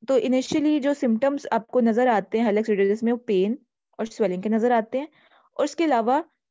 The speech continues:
पेन होती है किस चीज के साथ? The forced dorsiflexion of the big toe। Dorsiflexion का मतलब पता ना बेटा, जैसे मैं लेटरल साइड से अगर आपके थंब को, ये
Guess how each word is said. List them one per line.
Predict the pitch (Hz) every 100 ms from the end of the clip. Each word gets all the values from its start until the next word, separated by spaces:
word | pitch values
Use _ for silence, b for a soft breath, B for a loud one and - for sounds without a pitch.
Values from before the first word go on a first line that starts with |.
| _ _ _
पेन | 277 285 330
होती | 285 214 254
है | 262
किस | 269 311 311 -
चीज | 269
के | 254 262
साथ? | 254 285
The | 320 269 262 247
forced | 262 330 - -
dorsiflexion | 202 226 226 226 285 269 196 - 233 226
of | 214
the | 185 311 _ _ _ _ 208
big | 226 226 -
toe। | 170 160 _ _ -
Dorsiflexion | 226 240 294 277 254
का | 294
मतलब | 269 247 285
पता | 262 240
ना | 381
बेटा, | 277 240
जैसे | 247 254 262
मैं | 254
लेटरल | 233 196 247 269
साइड | 269 220
से | 226
अगर | 226 240 247 b b b _ -
आपके | 202 208 233
थंब | 247 220
को, | 226 226 214
ये | 202 208 196 190